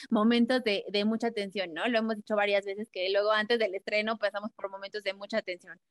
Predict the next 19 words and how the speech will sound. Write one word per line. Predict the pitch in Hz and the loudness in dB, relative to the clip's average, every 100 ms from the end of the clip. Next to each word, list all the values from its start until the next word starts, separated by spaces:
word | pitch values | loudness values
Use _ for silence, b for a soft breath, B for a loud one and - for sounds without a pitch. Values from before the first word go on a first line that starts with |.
| _ _ _ | _ _ _
¿Cómo | 277 311 392 | 2 4 4
le | 269 | 4
haces | 226 226 262 277 | 2 2 0 0
para | - 214 202 202 190 - _ _ - | -2 0 2 2 0 -4 _ _ -4
intentar | 226 220 226 220 233 | 0 2 0 2 0
manejar | 247 233 208 233 220 | 0 -2 -4 -4 -4
tus | 226 233 | -4 -8
emociones | 214 190 190 196 233 233 226 381 B B B | -8 -10 -10 -2 0 2 2 0 B B B
en | 214 220 | 2 4
esos | 226 262 | 4 4
momentos | 220 214 214 233 | 4 2 -2 -4
así | 190 220 | -4 -2
en | 214 | -2
los | 202 208 | -4 -4
que | 190 185 196 202 202 196 - _ _ | -2 0 2 2 0 -2 -12 _ _
la | 226 208 208 | 0 0 0
cosa | 240 240 247 | 0 0 0
está | 240 220 220 | 0 -2 0
tensa? | 233 208 190 - | 0 2 -2 -10